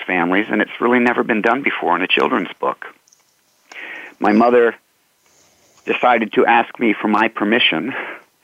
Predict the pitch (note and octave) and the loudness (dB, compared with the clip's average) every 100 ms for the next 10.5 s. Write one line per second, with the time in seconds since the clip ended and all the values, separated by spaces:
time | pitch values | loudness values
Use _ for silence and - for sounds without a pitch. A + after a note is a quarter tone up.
0 | - - B2+ - C#3+ - G3+ F#3 - - | -20 -2 0 4 2 4 0 0 -2 -14
1 | - C#3+ F#2+ C2+ E2 F#2 F2+ F2 G2 F#2+ | 0 4 4 2 -4 -2 -2 0 2 2
2 | F#2 - - _ - G#2 - G#2 F2 - | 2 -4 -20 _ -6 -6 -2 -4 -4 -2
3 | G#2+ G2+ - F2+ - - - - - - | 2 2 0 -10 -12 -12 -10 -10 -10 -2
4 | F2 D#2 F2+ D#2 E2+ E2 - G#2 D#2 D#2+ | 0 4 2 2 0 -2 0 -2 0 -4
5 | - - - - - A#2 C3+ D2+ - - | -10 -20 -20 -16 0 2 4 2 0 -4
6 | _ _ _ _ _ _ _ _ - - | _ _ _ _ _ _ _ _ -6 0
7 | F#2+ - A#2 A#2 - - _ - - - | 2 4 4 4 -2 -20 _ -20 -20 -4
8 | G#2 C#3 D3 B2 A#2 C#3 - C#2+ D#2+ _ | 0 2 2 4 4 4 0 -6 -10 _
9 | - - - _ - - G#2+ A#2 - F#2 | -20 -20 -20 _ -10 -2 0 0 0 0
10 | D#2+ F2 - F#2 | 0 0 0 -2